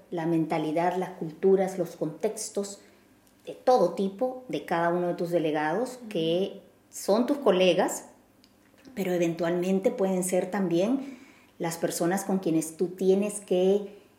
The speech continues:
Speaker 1: negociar, conversar, interactuar para tú lograr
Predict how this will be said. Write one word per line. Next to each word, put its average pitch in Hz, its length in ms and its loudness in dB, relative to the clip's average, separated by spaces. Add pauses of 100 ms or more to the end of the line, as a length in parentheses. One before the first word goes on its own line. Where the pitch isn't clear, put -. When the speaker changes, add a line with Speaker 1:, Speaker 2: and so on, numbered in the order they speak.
(120)
Speaker 1:
negociar, 185 1120 2
conversar, 185 880 2
interactuar 180 920 0
para 170 360 -2
tú 185 140 2
lograr 170 640 0